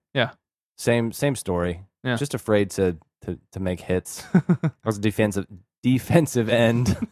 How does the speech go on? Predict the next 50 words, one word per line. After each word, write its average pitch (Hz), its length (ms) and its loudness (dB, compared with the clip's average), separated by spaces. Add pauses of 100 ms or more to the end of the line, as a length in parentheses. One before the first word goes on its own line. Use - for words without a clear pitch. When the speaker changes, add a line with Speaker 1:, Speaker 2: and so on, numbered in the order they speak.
(220)
Speaker 2:
<laughs> - 360 -10
I 131 100 8
remember 139 280 6
one 127 220 4
time 117 380 4 (360)
this 113 160 -2
guy 123 220 8
got 120 160 6
away 110 180 6
from 113 200 -2
me 113 100 2
and 110 100 2
my 104 120 2
coach - 440 -2 (260)
ran 131 300 6
up 113 100 0
to - 120 -6
me 120 80 2
after 113 180 2
the 107 60 0
play 113 220 2
and 110 60 0
said, 131 240 0
"You 302 140 12
could 277 200 8
have 196 140 8
cleaned 269 440 6
his 254 260 8
clock." - 680 4
Speaker 1:
Yeah. 143 300 6 (160)
Speaker 2:
And 113 80 -2
he 123 80 4
was 117 140 0
so 135 240 4
mad 113 260 2
at 98 80 -2
me, 98 140 -4
and 98 80 -2
I - 20 -2
was 107 100 -4
just - 140 -14
like, - 140 -10
<laughs> - 180 -2
"I 330 60 -8
don't 339 160 -8
Speaker 1:
Dude, 170 200 6
you 180 100 6
Speaker 2:
know." - 60 -4
Speaker 1:
could 349 240 4
have. 120 240 0